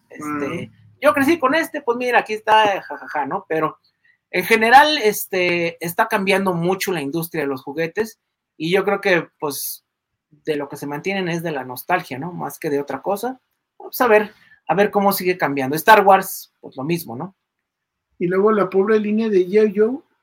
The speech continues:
Speaker 2: ahora solo falta que lo sustituya la línea de Barney o a lo que les gusta a los niños de ahora de todo lo que sacan en Disney Plus.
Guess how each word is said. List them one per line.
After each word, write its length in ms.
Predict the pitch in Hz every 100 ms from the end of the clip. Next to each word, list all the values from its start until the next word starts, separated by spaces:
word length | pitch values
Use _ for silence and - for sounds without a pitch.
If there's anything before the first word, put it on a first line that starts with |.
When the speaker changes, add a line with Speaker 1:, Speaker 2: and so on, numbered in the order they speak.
| _ _ - 247
Speaker 2:
ahora 200 | 196 208
solo 220 | 208 208
falta 300 | 214 208 214
que 140 | 202 180
lo 120 | 175
sustituya 540 | 175 170 175 185 196
la 100 | 190
línea 340 | 175 165 185 190
de 120 | 170
Barney 680 | 151 151 170 185 175 147 143
o 160 | 135 131 _ _ _ _ _ _
a 120 | -
lo 140 | 160 151
que 100 | 175
les 160 | 160
gusta 200 | 156 165
a 40 | 214
los 140 | 170
niños 300 | 165 190 196
de 80 | 175
ahora 360 | 165 180 180 170
de 400 | 151 143 139 139 _ _ _ _
todo 160 | - 190
lo 120 | 202
que 100 | 180
sacan 300 | 165 170 190
en 140 | 175 160
Disney 340 | 175 180 190
Plus. 560 | 185 143 - - -